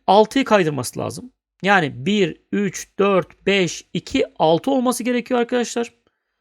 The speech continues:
Bu da şöyle bir yorum yapacak artık burası, burada. Yani şurası bir ise burası üç. A dört, beş, iki,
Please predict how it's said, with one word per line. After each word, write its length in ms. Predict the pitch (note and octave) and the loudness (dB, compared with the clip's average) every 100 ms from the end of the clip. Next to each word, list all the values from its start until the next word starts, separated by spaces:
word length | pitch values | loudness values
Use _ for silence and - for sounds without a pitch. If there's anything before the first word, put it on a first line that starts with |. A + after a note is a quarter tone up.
| _ _ - | _ _ 2
Bu 80 | |
da 240 | A3+ A3+ - | 4 4 0
şöyle 320 | - B3+ A3 | -4 2 2
bir 180 | F#3 - | 0 0
yorum 240 | F3+ G3 G3 | 0 0 0
yapacak 300 | D#3+ D3+ C#3 | -4 -4 -4
artık 260 | C3+ - | -6 -8
burası, 260 | D3 C3+ - | -4 -4 -4
burada. 440 | D#3+ C3+ C#3+ G#3+ _ _ _ _ _ _ _ _ _ _ _ _ _ _ - | -4 -2 -2 -4 _ _ _ _ _ _ _ _ _ _ _ _ _ _ 2
Yani 340 | F3+ F3 F3 _ - | 2 2 -2 _ -12
şurası 420 | - F#3+ - D3 | -4 -4 -4 -4
bir 100 | G3 | -4
ise 360 | E3 E3 G3+ - _ _ - | -2 -2 -2 -4 _ _ -6
burası 320 | E3+ F#3 - - | -2 0 -2 -4
üç. 360 | D#3 G#3+ - - _ _ _ _ _ - | -4 -4 -12 -16 _ _ _ _ _ 4
A 340 | E3 E3+ C#3 | 6 6 4
dört, 380 | C#3+ F3+ - - - | 2 2 0 -16 -2
beş, 340 | F3 D3+ - - | 0 0 -4 -10
iki, 260 | D3 A#3+ | -6 -6